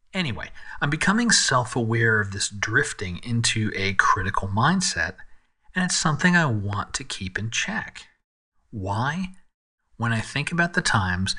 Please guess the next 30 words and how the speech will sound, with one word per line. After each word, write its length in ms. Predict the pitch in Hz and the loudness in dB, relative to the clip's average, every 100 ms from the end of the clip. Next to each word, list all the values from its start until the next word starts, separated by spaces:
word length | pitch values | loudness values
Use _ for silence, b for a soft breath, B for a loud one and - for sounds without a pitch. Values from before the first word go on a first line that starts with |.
| B B | B B
when 140 | 107 98 | 2 4
I 100 | 90 | 2
admired 800 | 85 87 90 123 147 87 76 - _ _ | 0 -2 0 0 0 -2 -4 -14 _ _
a 60 | 113 | -14
photo, 500 | - 87 82 76 - _ _ _ _ - | -12 -12 -12 -14 -16 _ _ _ _ -20
I 40 | - | -12
paid 280 | - 113 131 | -4 -2 0
attention 560 | 131 - 139 - 104 | 0 2 2 4 2
to 100 | 90 | 2
how 220 | - 104 107 | 4 4 4
it 100 | 101 | 4
made 200 | 107 107 | 2 2
me 120 | 104 | 0
feel, 600 | - - 147 104 - - b b _ 101 | -2 -4 -4 -4 -6 -14 b b _ -6
those 260 | 104 104 | -2 0
interactions, 840 | 104 95 113 139 - 92 78 - - _ _ - | 0 2 2 2 2 -2 -6 -8 -10 _ _ -8
those 300 | 104 113 104 | -2 0 2
engagements. 840 | 95 92 110 123 104 78 - - - _ _ _ | 0 0 2 2 0 -4 -6 -8 -10 _ _ _
They 140 | 107 160 | -4 -2
were 220 | 226 127 | 0 0
inspiring. 720 | 92 - - 110 127 - - - _ _ _ _ _ _ - | 2 0 0 -2 -2 -6 -10 -20 _ _ _ _ _ _ -4
I 160 | 139 | -2
wanted 480 | 165 147 135 139 117 | 0 2 2 2 0
to 100 | 113 | 0
go 280 | 107 104 101 | 0 0 0
make 360 | 98 127 175 | 2 2 2
a 80 | 160 | 0
photo 360 | - 139 123 113 | 0 0 2 2
like 320 | 104 98 - | 0 -4 -8
that 260 | - - | -10 -10